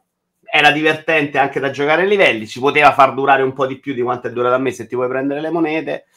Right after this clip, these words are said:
Lo consiglio a chi vuole un'esperienza molto rapida, non neanche troppo impegnativa per gran parte del tempo, piacevole, cioè,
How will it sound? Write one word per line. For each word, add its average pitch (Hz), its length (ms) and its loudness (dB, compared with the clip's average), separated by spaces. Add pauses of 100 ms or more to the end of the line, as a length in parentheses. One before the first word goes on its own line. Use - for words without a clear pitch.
(460)
Lo 226 120 6
consiglio 349 540 6
a 339 100 8
chi 196 200 -6
vuole 185 240 6
un'esperienza 180 840 2
molto 185 540 2
rapida, 175 1120 8
non 151 320 -2
neanche 165 500 0
troppo 151 440 -2
impegnativa 139 680 -2
per 120 140 -4
gran 123 220 -4
parte 135 280 0
del 147 220 -6
tempo, 107 1500 -4
piacevole, 90 640 -14
cioè, - 160 -20